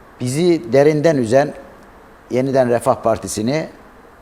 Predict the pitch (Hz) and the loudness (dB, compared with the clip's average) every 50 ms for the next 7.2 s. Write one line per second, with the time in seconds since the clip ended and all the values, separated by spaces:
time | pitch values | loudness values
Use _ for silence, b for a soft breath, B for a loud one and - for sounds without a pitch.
0 | - - - - - - - - - - - 123 - - - 170 156 131 135 131 | -20 -20 -20 -20 -20 -20 -20 -20 -20 -14 -14 -12 0 2 4 4 4 2 2 2
1 | 131 131 113 - 147 123 - 139 143 - - - - - 127 117 - - 131 - | 2 2 2 0 -2 -2 -2 -2 -4 -4 -4 -4 0 0 0 0 -2 -6 -8 -2
2 | - 117 101 95 90 87 85 - - 82 76 67 - - - - - - - - | 0 0 0 0 -2 -6 -6 -6 -6 -8 -8 -10 -12 -18 -20 -20 -20 -20 -20 -20
3 | - - - - - - 135 139 135 131 131 151 175 190 185 151 - 131 120 110 | -20 -20 -20 -20 -12 -8 -4 -4 -4 -4 -2 -4 -4 -4 -4 -4 -6 -6 -6 -6
4 | 90 - - - - - - - - - - - - - - - - - - - | -8 -10 -14 -18 -20 -20 -20 -20 -20 -20 -20 -20 -20 -20 -20 -20 -20 -20 -20 -20
5 | - - - - - - 143 165 165 156 - - - - - - - - - - | -20 -20 -20 -20 -10 -2 0 0 0 0 -2 -10 -18 -20 -20 -20 -20 -20 -20 -20
6 | - - - - - 120 123 135 - - 208 185 147 139 135 127 120 127 143 165 | -20 -20 -20 -18 -8 -4 -4 -4 0 2 0 2 4 4 6 6 6 4 2 2
7 | 175 170 165 | 0 0 -2